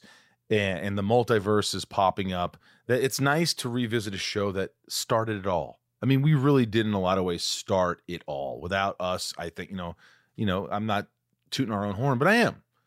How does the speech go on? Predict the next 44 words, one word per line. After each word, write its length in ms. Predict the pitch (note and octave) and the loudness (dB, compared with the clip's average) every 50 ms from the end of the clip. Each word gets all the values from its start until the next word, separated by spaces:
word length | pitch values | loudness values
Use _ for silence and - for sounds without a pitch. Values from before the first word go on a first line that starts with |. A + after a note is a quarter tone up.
| _ _ _ _ | _ _ _ _
it's 180 | - D3 - - | -2 -2 2 2
like, 140 | E3 D3 - - | 0 0 -2 -6
you 80 | C#3 | -8
know, 40 | C#3 C#3 | -6 -6
Smallville 460 | - - A#2+ A2+ A#2 B2+ C3+ D3 C#3 | -2 0 4 4 4 4 2 0 0
kinda 180 | - B2+ C3 | 0 -2 -2
started 540 | B2 - - G#2+ G#2 A2+ B2 B2 B2 G#2 G2+ | -2 -2 0 0 0 0 0 -2 -4 -4 -2
the, 140 | F#2+ A2 G#2+ | -2 -2 -2
you 140 | A#2+ - A2 | -2 -2 -4
know, 180 | F#2+ F#2+ G2+ | -4 -4 -4
The 120 | F#2 F2+ E2 | -6 -8 -8
Flash, 460 | - - F2 F2+ F2 F2 E2+ - - | -4 -2 -2 0 0 0 -2 -4 -6
The 160 | A2 G#2 - | -8 -8 -8
Arrow, 280 | E2+ F2 F2 F2 F2 F2 | -6 -6 -6 -4 -4 -4
all 160 | E2 G2 G2+ | -4 -4 -2
those 160 | G2 G#2 G2 - | -4 -4 -6 -6
shows 260 | - F#2+ F2+ E2+ - | -6 -6 -6 -6 -6
came 220 | - G#2 F#2+ E2+ E2+ | -6 -6 -6 -4 -4
after 380 | E2 E2 D#2+ - - F2 E2+ | -6 -8 -8 -6 -4 -4 -2
us, 240 | E2 D#2+ - - - - - - - - - _ _ | -2 -2 -4 -8 -12 -16 -20 -20 -20 -20 -20 _ _
and 300 | - F#2 F2+ F2+ F2 F2+ | -6 -4 -4 -4 -4 -4
they're 300 | F2+ E2+ C#2 G2 A#2+ B2 | -6 -6 -4 0 2 2
all 120 | A#2+ A#2+ A2 | 2 2 2
great 220 | G2 G2+ F#2+ E2+ | 0 -2 -2 -2
shows, 340 | - - F#2 F2+ F#2+ G#2 G2 | -4 -4 -4 -4 -4 -4 -4
but, 340 | - - A2 G#2 G#2+ - - | 0 0 0 0 0 -2 -2
uh, 120 | G#2 G#2+ - | -4 -2 -2
it's 160 | - A#2+ - C#3+ | -2 -2 0 0
nice 240 | E3 E3+ E3+ - - | 2 2 2 0 -2
to 60 | C#3 | -2
know 160 | C3+ C3+ C3 B2+ | 0 2 2 2
that 120 | A#2+ G#2 | 2 0
we 120 | A#2 A#2 | 0 0
were 80 | A2+ G#2 | -2 -2
sort 240 | G2 - - G#2 G2 | -2 0 0 0 0
of, 180 | F#2+ F2 D#2 F2 | 0 -2 -4 -4
uh, 140 | E2+ E2 E2+ | -4 -4 -4
what, 220 | E2+ G2 G#2+ F#2 | -4 -4 -4 -4
what 100 | G2+ G#2 | -4 -6
would 100 | G2+ F#2+ | -6 -6
you 60 | F2+ - | -8 -8
call 280 | - F#2 E2+ D2 C#2+ | -6 -6 -6 -6 -8
it, 60 | C#2 - _ _ _ | -12 -16 _ _ _
Ryan? 320 | D2 D2 D2 D2 C#2+ B1+ | -14 -14 -14 -14 -14 -16